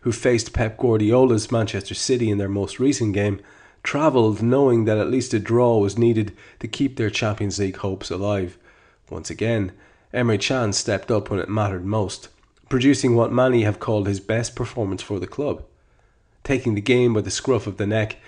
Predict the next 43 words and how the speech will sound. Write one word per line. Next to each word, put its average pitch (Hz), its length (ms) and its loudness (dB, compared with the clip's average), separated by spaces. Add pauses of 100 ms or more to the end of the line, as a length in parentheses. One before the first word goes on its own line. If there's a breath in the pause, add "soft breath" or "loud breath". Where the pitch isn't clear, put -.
(360 loud breath)
the 135 80 2
German 123 340 2
bullied 98 420 0
Yaya 98 360 -2
Toure 104 340 -2
in 98 140 -2
the 98 40 -4
middle 101 200 0
of 92 80 -6
the 90 80 -8
park, 101 380 -4 (440 soft breath)
cannoning 113 500 -2
forward 135 360 0
to - 120 -10
provide 104 340 -2
an 101 140 -2
extra 110 280 -6
body 107 380 0
to 101 140 -6
the 90 100 -4
attack, 101 420 -6 (540 soft breath)
while 101 140 -4
those 113 240 -2
around 98 360 -4
him 85 140 -12
started 92 420 -6
to - 80 -14
tire. 101 460 -6 (1000)
Working 131 360 2
in 117 120 2
the 107 140 2
anchoring 110 480 0
midfield 110 480 2
role, 110 340 4
Can 131 360 -2
has 98 180 -2
stepped 110 420 -2
up 107 140 -2
his 101 160 -4
game 117 300 2
in 98 120 -2
recent 95 320 -4
weeks, 101 400 -4